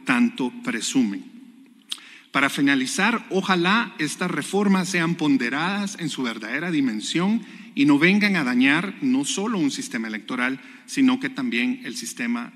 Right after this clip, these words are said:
democrático en México. El presidente de aifes,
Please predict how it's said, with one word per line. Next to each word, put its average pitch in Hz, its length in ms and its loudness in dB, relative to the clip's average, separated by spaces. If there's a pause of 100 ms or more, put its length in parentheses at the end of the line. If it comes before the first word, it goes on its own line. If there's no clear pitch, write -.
democrático 113 840 -10 (100)
en 110 200 -12
México. - 400 -12 (960)
El 131 140 -8
presidente 156 640 0
de 196 100 0
aifes, 185 720 0